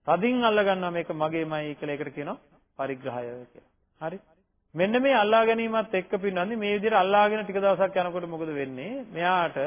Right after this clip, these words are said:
බයක් උපදින්න පටන් ගන්නවා. මොකද්ද බය? අන් අයට ලැබෙයිද?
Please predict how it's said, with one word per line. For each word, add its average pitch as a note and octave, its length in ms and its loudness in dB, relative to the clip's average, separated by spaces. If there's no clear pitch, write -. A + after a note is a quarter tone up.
බයක් C3+ 380 -2
උපදින්න F3 320 -4
පටන් C#3+ 240 -2
ගන්නවා. A#2 300 -12
මොකද්ද F3 320 0
බය? D#3+ 220 4
අන් G3 400 0
අයට G#3 360 2
ලැබෙයිද? F#3 460 0